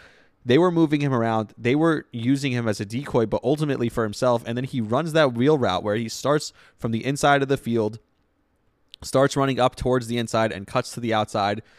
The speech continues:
That's how he scores the touchdown to tie the game. Um, he now has more touchdowns, to-, t-, receiving touchdowns than anyone in the history of the postseason not named Jerry Rice. He passes Gronk, maybe the greatest tight end of all time.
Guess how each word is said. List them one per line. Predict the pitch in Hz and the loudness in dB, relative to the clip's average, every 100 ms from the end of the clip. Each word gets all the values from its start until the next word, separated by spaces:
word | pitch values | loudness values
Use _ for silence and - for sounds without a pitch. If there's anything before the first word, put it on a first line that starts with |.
| _ | _
That's | - 127 - | -2 0 2
how | 127 | 2
he | 117 | 2
scores | - 120 113 | 2 2 2
the | 104 | 0
touchdown | - 110 - 110 | -2 -2 -2 -4
to | 104 | -4
tie | - 107 104 | -2 0 0
the | 87 | -2
game. | 92 117 120 117 - - _ _ | -2 0 0 -2 -6 -18 _ _
Um, | 104 92 92 92 - | -4 -2 -2 -6 -14
he | - 123 | -12 -6
now | 117 123 | 0 2
has | 123 110 101 | 4 2 0
more | 107 113 127 135 | -4 0 2 2
touchdowns, | - 127 117 - 117 113 110 110 - _ _ | 0 -2 -2 -2 0 2 0 -4 -14 _ _
to-, | - - | -10 -4
t-, | 113 | -4
receiving | 110 101 123 131 113 | -2 -4 -4 -4 0
touchdowns | 113 - 107 | -2 -2 -4
than | 101 - | -6 -6
anyone | 113 117 120 120 120 - _ _ _ - | -4 -2 0 0 0 -8 _ _ _ -6
in | 107 | -4
the | 101 | -2
history | - 147 - 113 90 - | 0 0 0 -4 -4 -6
of | 104 | -4
the | 107 | 2
postseason | - 110 - 107 104 104 | 4 2 0 -6 -4 -4
not | 101 104 - | -2 -4 -4
named | 101 98 98 - | -8 -8 -10 -14
Jerry | 107 107 101 98 | -6 -2 0 0
Rice. | 92 92 92 - - _ | -2 -2 -6 -10 -20 _
He | - | 0
passes | - 107 101 104 95 | 2 4 2 0 -2
Gronk, | 101 95 98 - - _ _ _ - | -2 -2 -6 -14 -20 _ _ _ 0
maybe | 151 160 | 4 4
the | 139 | 4
greatest | 131 117 - | 2 0 0
tight | 123 | 0
end | 110 110 | 0 0
of | 107 | 0
all | 104 | -2
time. | - 107 101 101 | -2 -2 -2 -4